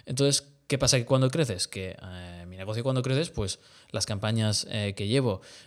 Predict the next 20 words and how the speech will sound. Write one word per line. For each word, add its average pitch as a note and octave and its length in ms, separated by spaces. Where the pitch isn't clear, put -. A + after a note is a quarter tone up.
eh, F#2 420
requieren G2 380
más G2 200
tiempo, D#3 540
eh, G2+ 220
más G2 300
atención, D3 480
porque - 180
estamos G2 240
invirtiendo G2 400
más G2 160
presupuesto, C#3+ 720
aumenté G2 320
la F#2+ 60
facturación, G#2+ 640
el G#2 140
nivel G2 240
de G2+ 80
los G2 140
clientes, C#3 580